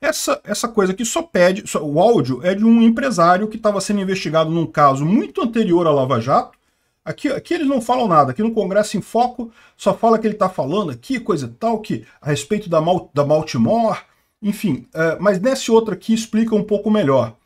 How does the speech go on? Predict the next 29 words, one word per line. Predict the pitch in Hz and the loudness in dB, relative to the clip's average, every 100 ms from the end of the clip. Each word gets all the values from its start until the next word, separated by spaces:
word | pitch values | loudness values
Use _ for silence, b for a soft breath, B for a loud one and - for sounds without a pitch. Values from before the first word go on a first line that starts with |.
| b b b | b b b
Esse | 214 269 247 | -6 -4 -4
caso | 233 214 208 156 | 0 4 4 2
aqui | 143 214 | -2 -2
foi | 208 202 | -2 -2
o | 208 | -4
caso | - 190 196 185 196 185 | -2 2 2 0 -4 -6
do | 156 202 196 180 - | -6 -4 -4 -6 -6
consórcio | 190 165 - 247 240 226 | -4 -4 -2 -2 -2 -4
Garibaldi, | 180 214 196 117 160 175 147 113 113 - b b b b | 0 0 0 2 4 4 -2 -4 -8 -10 b b b b
em | 180 190 | -4 -4
que | 196 208 208 214 - | -4 0 4 2 0
o, | 208 208 208 202 196 180 165 151 - | -4 0 2 0 0 2 2 0 -4
esse | 202 220 220 | -2 -2 0
cara, | 208 208 190 | 4 4 4
o | |
Tony | - 190 180 | 0 0 0
Garcia, | 156 180 - - 233 160 | 2 0 -2 -2 0 0
foi | - 226 | -2 -4
preso | 226 196 226 196 165 | -2 0 2 2 0
por | 226 240 | -4 -4
oitenta | 208 - 247 233 226 | -4 -2 -2 0 2
e | |
um | 233 | 2
dias | 165 156 226 214 - - B B - | 2 2 2 2 -2 -12 B B -10
em | 370 339 | -6 -4
dois | 262 | 0
mil | 190 254 | 2 0
e | |
seis. | - - 202 143 - | 0 -4 -2 -4 -8